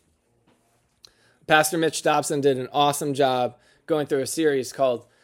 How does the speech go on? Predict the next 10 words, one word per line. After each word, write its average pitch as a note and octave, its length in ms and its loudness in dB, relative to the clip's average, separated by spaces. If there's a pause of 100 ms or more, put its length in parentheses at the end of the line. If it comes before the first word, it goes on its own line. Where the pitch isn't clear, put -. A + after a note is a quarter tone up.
(260)
uh, B2 160 -4
Questions D#3+ 540 2
of B2+ 100 -2
Jesus, A#2+ 540 -6
where B2 100 -4
he C3 160 -2
just, C#3+ 340 -2
like, B2+ 320 -2 (380)
looked E3+ 320 6
at, C#3 340 2